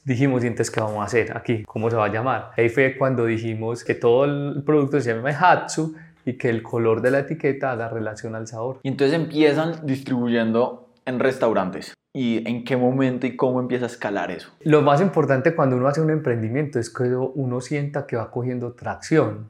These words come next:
Speaker 1: Y este, desde el momento cero, pues empezó a vender.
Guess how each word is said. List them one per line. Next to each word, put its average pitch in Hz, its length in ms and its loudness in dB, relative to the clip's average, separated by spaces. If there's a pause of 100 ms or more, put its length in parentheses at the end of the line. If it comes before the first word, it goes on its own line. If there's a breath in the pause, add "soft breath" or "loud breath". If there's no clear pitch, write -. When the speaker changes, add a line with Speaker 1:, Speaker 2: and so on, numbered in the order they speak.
Speaker 1:
Y 196 160 4
este, 165 280 6
desde 127 180 4
el 120 100 2
momento 117 420 0
cero, 135 460 4 (220 loud breath)
pues 180 180 2
empezó 117 300 -2
a 107 80 0
vender. 117 720 0